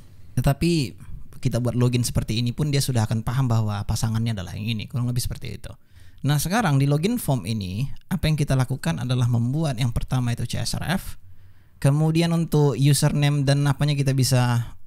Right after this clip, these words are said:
copy tentunya dari form, ya, form yang kita buat tadi waktu edit user. Kita copy apa yang ada di sini,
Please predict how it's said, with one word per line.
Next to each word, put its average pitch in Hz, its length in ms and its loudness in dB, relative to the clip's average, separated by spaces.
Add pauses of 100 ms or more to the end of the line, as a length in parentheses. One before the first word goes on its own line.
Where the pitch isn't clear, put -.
(160)
copy 143 240 2
tentunya 117 320 2
dari 110 240 2
form, 113 400 -2
ya, 113 320 -4 (160)
form 135 320 2
yang 123 240 4
kita 117 320 0
buat 117 320 0
tadi 117 420 2 (380)
waktu 107 320 -4
edit 107 160 -6
user. 101 400 -4 (240)
Kita - 240 -4
copy 117 320 -2
apa 113 80 0
yang 110 80 0
ada 113 80 -2
di 113 160 -4
sini, 147 480 -2